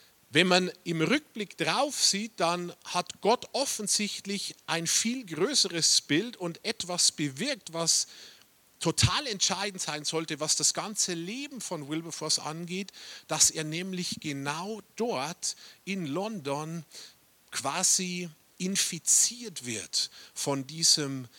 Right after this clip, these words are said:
göttlichen Geist, einmal was den lebendigen Glauben an Christus angeht und zum Zweiten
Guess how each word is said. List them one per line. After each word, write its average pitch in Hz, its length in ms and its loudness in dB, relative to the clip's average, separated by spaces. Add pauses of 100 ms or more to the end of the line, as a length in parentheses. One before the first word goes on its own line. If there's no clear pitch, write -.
(160)
göttlichen 170 640 0
Geist, 127 580 2
einmal 156 460 -2
was - 380 2 (180)
den 123 140 -4
lebendigen 135 560 -4
Glauben 123 380 -8
an 110 100 -10
Christus 180 420 -2
angeht 170 360 -10
und 139 160 -8
zum 117 200 -4
Zweiten 151 640 -2